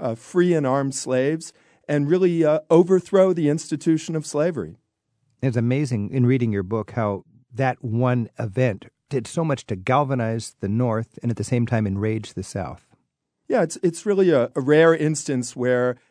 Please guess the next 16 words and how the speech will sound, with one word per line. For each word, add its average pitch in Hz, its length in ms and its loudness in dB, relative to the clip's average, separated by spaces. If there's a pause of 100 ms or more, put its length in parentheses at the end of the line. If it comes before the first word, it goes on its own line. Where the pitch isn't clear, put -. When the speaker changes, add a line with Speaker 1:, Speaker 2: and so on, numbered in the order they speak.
(180)
Speaker 1:
a 139 80 0
man 143 600 2
and 127 120 -2
a 120 60 0
mission, 135 640 2 (340)
uh, 165 80 -8
really 226 240 -2
changed 165 460 2
the 160 80 -4
course 160 340 0
of 147 100 -4
history. 113 640 -2
Uh, 113 220 -6
often 143 380 2
it's, 120 260 -2
uh, 110 100 -2